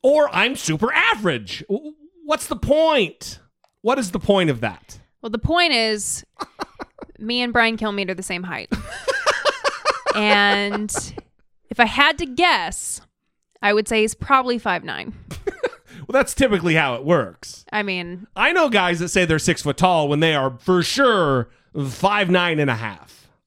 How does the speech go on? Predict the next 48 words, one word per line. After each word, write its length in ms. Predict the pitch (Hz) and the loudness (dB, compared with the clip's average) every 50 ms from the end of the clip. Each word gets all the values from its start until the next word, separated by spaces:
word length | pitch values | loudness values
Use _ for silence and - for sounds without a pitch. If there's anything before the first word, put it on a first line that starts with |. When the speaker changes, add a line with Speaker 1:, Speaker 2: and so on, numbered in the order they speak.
| _ _ _ _ _ _ - | _ _ _ _ _ _ -8
Speaker 1:
Five-foot-ten, 840 | - 170 180 - - 170 - - - - 185 165 160 156 180 240 - 480 480 480 466 480 480 466 440 | -4 -4 -4 -2 -4 -6 -6 -2 0 2 2 2 2 0 -2 0 0 0 2 2 2 2 2 4 4
maybe. 540 | 381 247 202 147 131 104 92 - - - - | 4 4 2 0 -4 -6 -8 -12 -16 -2 2
Speaker 2:
Well, 420 | 294 311 302 302 294 285 - - _ - | 2 4 4 4 0 0 -2 -6 _ -4
and 140 | - 339 349 | -2 -2 0
this 180 | 403 415 - - | 0 -2 0 -2
is, 280 | 359 339 277 - - 254 - _ | -2 -2 -4 -4 -6 -8 -12 _
<sighs> 140 | _ _ - - 220 - - - - | _ _ -12 -8 -8 -6 -6 -6 -6
this 120 | 285 294 | -6 -4
is 100 | 302 277 | -4 -2
why 140 | 269 285 247 | -2 0 0
I'm 100 | 233 226 | 0 -2
saying 300 | 202 - 208 175 175 175 | -4 -6 -6 -6 -8 -8
it's 180 | 160 165 - - | -12 -12 -12 -10
ridiculous, 600 | 180 165 160 156 - - - - 92 202 - - | -10 -10 -10 -12 -12 -10 -10 -10 -10 -10 -8 -6
because 420 | - 214 196 - 214 208 202 196 | -8 -6 -2 -2 -2 -2 -2 -4
he, 400 | - - 226 220 214 208 208 202 202 - _ _ _ _ - - _ _ _ _ _ _ _ _ _ _ _ _ _ _ _ - | -8 -8 -6 -6 -4 -2 -2 -2 -4 -6 _ _ _ _ -20 -20 _ _ _ _ _ _ _ _ _ _ _ _ _ _ _ -2
did 200 | 220 320 392 339 | 2 4 4 4
Jimmy 220 | 285 330 330 330 | 4 2 0 0
Kimmel, 260 | 330 - 311 330 311 - - | 0 0 0 0 0 -2 -4
Kimmel 240 | - 269 277 269 247 | -4 -2 0 0 2
call 200 | - 233 233 233 | 2 2 2 2
him 120 | 240 226 | 0 -2
a 60 | 214 | -4
small 260 | - - 226 208 202 | -4 -4 -2 -2 -2
man? 400 | 202 190 185 190 214 254 285 294 - - _ _ _ _ _ _ _ - | 0 -2 -2 -4 -4 -6 -8 -12 -14 -20 _ _ _ _ _ _ _ -6
Speaker 1:
I 160 | 240 247 254 | -2 -2 0
think 160 | 247 311 269 | 0 2 2
he 80 | 269 247 | 2 4
meant, 180 | 220 214 190 | 4 4 4
like, 120 | 180 185 - | 2 0 2
a 40 | 180 | 2
little 300 | 175 185 202 185 175 156 | 4 4 4 4 4 4
man. 380 | 160 190 208 175 143 117 110 | 4 4 2 2 0 -2 0
You're, 180 | 143 170 185 - | 0 0 0 0
you're 140 | 185 196 190 | 2 2 4
being 240 | 185 214 196 160 - | 4 4 2 2 0
petty. 360 | - - - 240 226 - 135 | -2 0 2 2 2 2 0
You're 220 | 120 113 127 156 | -4 -4 -4 -2
being 160 | 156 202 226 - | 0 2 0 2
Speaker 2:
Okay. 220 | - 233 190 180 | 2 0 0 2
Speaker 1:
small. 460 | 160 185 185 208 208 180 135 107 90 - | 4 4 4 6 4 2 2 -2 0 2
Speaker 2:
Yeah, 220 | 311 330 349 320 - | 2 4 4 2 0
and 140 | 247 277 262 | -2 -2 -2
he 120 | 302 311 | -2 -2
felt 260 | - - 349 359 359 | 0 2 0 0 2
the 80 | - 311 | 0 -2
need 260 | 285 294 294 302 247 - | -2 -2 -6 -6 -6 -8
to 440 | - - 277 254 240 233 220 220 | -6 -6 -4 -4 -4 -6 -8 -8